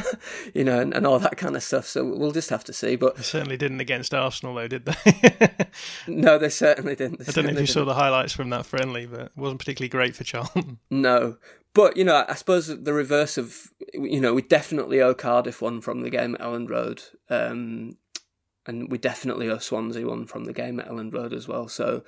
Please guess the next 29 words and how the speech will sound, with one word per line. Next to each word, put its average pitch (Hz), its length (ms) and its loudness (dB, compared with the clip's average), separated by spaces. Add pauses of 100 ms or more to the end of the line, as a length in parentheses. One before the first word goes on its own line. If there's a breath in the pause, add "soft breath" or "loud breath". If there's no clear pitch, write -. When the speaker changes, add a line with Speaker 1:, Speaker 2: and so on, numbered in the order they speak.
(120 loud breath)
Speaker 2:
and 147 100 -4
we 147 80 2
always 147 280 6
owe 131 100 0
Derby 131 360 2
one. 120 280 -4
Always 151 460 6
owe 120 140 0
Derby 123 140 4
Speaker 1:
We 165 80 10
always 165 300 6
Speaker 2:
one. 151 100 4
Speaker 1:
owe 135 40 0
Derby, 131 280 6
and 156 100 0
we, 151 60 -6
Speaker 2:
<laughs> - 20 -10
Speaker 1:
yeah, 131 220 8
particularly 135 540 -2
this 127 260 -4
year. 120 160 0
Actually, 120 260 -2
that 120 100 0
was 117 120 -6
a 113 60 -6
really 117 320 -2
frustrating 120 840 -2
<laughs> - 20 -20
afternoon, 117 580 -8